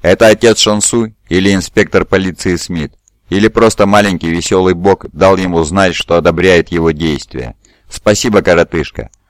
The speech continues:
А чем же занималась мать Шансу?" "Мать Уолли Смита была журналистка. Здесь это значит сказительница", — подумал он и усмехнулся.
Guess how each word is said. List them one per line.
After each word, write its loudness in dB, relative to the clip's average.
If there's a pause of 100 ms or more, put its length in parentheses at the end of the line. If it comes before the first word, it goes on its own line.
(140)
А 2
чем 0
же 0
занималась 2
мать -2
Шансу?" -6 (340)
"Мать 2
Уолли 4
Смита -2
была 2
журналистка. -6 (140)
Здесь 0
это 0
значит -2
сказительница", — -6 (160)
подумал 2
он 0
и -6
усмехнулся. -8